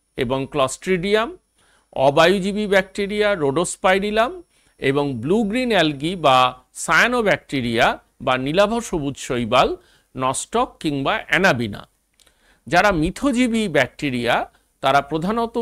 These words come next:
উদ্ভিদের মূলে বা কাণ্ডের অর্বুদে বসবাস করে। মূলের অর্বুদে বসবাসকারী এ ধরনের অণুজীব হলো রাইজোবিয়াম এবং ব্র্যাডিরাইজোবিয়াম,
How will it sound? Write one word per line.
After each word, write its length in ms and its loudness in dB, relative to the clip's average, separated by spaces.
উদ্ভিদের 580 0
মূলে 440 2
বা 180 2
কাণ্ডের 480 0
অর্বুদে 500 2
বসবাস 560 0
করে। 300 -2
মূলের 380 2
অর্বুদে 500 4
বসবাসকারী 840 -2
এ 120 0
ধরনের 480 0
অণুজীব 440 -2
হলো 260 -2
রাইজোবিয়াম 800 0
এবং 240 -2
ব্র্যাডিরাইজোবিয়াম, 1160 0